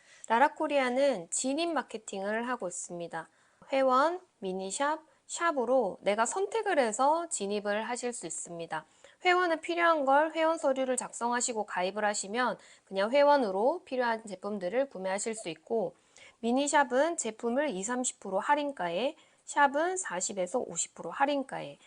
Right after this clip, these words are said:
그리고 라라샵이라는 제도가 있는데 마찬가지 사십 에서 오십 프로 할인율을 가지고 제품을 구매하실 수 있습니다. 그래서 회원을 등록하시고 회원가의 제품을 구매하시는 거고 미니샵은 등록하실 때 백육십만 원,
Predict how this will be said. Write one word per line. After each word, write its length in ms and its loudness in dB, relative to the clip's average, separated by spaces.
그리고 500 -4
라라샵이라는 880 4
제도가 380 -2
있는데 580 -6
마찬가지 800 -4
사십 420 -4
에서 220 -4
오십 320 -4
프로 360 -2
할인율을 680 0
가지고 500 -4
제품을 480 -6
구매하실 500 -6
수 120 -14
있습니다. 580 -12
그래서 220 2
회원을 380 4
등록하시고 720 0
회원가의 480 2
제품을 400 -8
구매하시는 560 -4
거고 440 -6
미니샵은 560 2
등록하실 680 -2
때 180 -4
백육십만 840 -2
원, 320 0